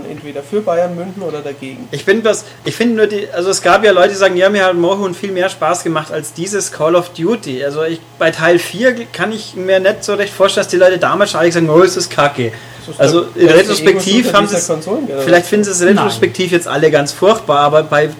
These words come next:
Speaker 2: bei Modern Warfare eins, das war doch wirklich nur ein Ereignis, das man eigentlich schon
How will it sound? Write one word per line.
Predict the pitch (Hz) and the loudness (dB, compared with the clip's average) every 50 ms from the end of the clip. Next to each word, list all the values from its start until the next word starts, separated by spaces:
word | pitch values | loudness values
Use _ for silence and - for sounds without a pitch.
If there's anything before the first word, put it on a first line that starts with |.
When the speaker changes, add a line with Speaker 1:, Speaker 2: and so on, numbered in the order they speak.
| - - | -14 0
Speaker 2:
bei | - 147 143 147 | 4 4 4 4
Modern | 160 170 170 165 165 | 4 2 2 2 2
Warfare | 156 160 170 170 - 185 143 - - | 4 2 2 2 2 0 0 0 -2
eins, | 160 196 185 131 - - | -2 -2 -2 -2 -4 -6
das | - 147 143 - | -8 -8 -6 -2
war | 160 156 | -2 -2
doch | 165 151 143 | -2 -2 -4
wirklich | 139 160 170 165 156 | -4 -6 -4 -6 -6
nur | 151 143 135 131 | -4 -2 -2 -2
ein | 131 131 | -4 -4
Ereignis, | - 110 120 123 127 156 160 160 143 151 175 - - - | -6 -6 -6 -4 -4 -4 -4 -4 -4 -4 -4 -6 -8 -8
das | 151 147 - - | -8 -8 -4 -4
man | 147 143 139 135 | -4 -4 -4 -6
eigentlich | - 107 151 151 - | -6 -8 -8 -8 -6
schon | - 156 151 160 156 | -4 -4 -4 -4 -6